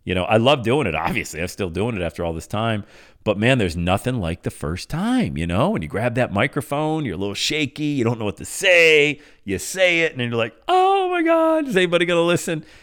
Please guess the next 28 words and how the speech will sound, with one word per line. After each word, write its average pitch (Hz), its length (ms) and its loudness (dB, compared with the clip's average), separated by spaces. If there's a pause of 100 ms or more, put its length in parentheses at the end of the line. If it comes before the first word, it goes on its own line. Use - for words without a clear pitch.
(240)
I'm 117 120 2
telling 101 320 4
you, 87 100 -2
you've 160 180 -4
got 131 200 4
greatness 113 400 0
inside. 127 640 -2
And, 92 360 -2
uh, 90 200 0
if 92 180 -4
you 123 120 2
and 123 80 0
I 117 100 2
were 113 80 2
sitting 110 240 -4
in 104 60 -2
the 101 80 -2
room 110 200 -2
right 107 160 0
now, 104 320 0
or 90 120 0
if 80 80 -8
we 104 60 -2
were 107 100 2
on 104 100 2
a 95 80 2
Zoom 98 260 -2
call, 98 460 2